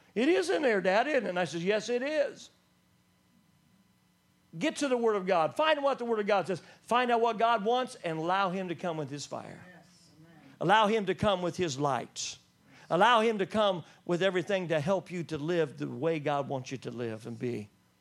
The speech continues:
Speaker 1: Nadab, Abihu. Abihu was a worshiper. But when you mix yourself with the liberal, mix yourself with that Nadab spirit, and you allow him to pour into you,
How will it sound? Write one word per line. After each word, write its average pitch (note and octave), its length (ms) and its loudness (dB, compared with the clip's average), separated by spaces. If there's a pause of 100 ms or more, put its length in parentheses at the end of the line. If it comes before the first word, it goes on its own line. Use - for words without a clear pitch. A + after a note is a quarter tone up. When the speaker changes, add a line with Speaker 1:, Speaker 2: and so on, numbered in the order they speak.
(2500)
Speaker 1:
Nadab, D#3 560 0 (380)
Abihu. A#2 540 -4 (180)
Abihu G#3+ 460 -2
was D#3 380 -6 (500)
a C#3+ 40 -2
worshiper. C3 520 -6 (1200)
But A#2+ 120 -6
when A#2+ 140 0
you F3 120 0
mix G3 240 -2
yourself F#3+ 320 -4
with E3+ 100 -12
the D3 80 -4
liberal, F#3 400 -2 (960)
mix C3+ 160 -4
yourself D#3 340 -2
with C#3+ 120 -4
that C#3 260 -2 (400)
Nadab E3 480 -2
spirit, F3+ 420 -6 (560)
and B2+ 120 -4
you D#3 100 0
allow D#3 240 2
him E3+ 160 -4
to C3+ 140 -6
pour E3+ 320 0
into F3+ 280 -4
you, F3 300 -4